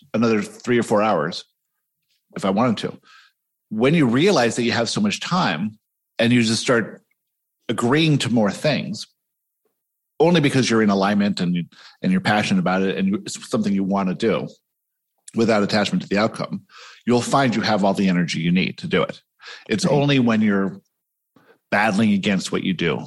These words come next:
Speaker 1: when you're resisting it, when you think it's not adding up to anything or it's not,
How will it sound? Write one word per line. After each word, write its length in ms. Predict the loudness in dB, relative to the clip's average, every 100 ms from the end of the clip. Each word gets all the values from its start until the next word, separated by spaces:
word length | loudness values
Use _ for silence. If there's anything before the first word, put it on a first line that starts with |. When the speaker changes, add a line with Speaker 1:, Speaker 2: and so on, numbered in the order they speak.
| -12
Speaker 1:
when 140 | -4 -2
you're 100 | -2
resisting 460 | -2 0 -2 -2
it, 160 | -6 -4
when 100 | -2
you 80 | -2
think 320 | -2 -4 -6 _ -14
it's 180 | -8 -2
not 220 | -2 -2
adding 280 | 0 2 2
up 120 | 0 0
to 120 | 0
anything 500 | 0 0 0 0 0
or 120 | -2
it's 140 | -4
not, 120 | -6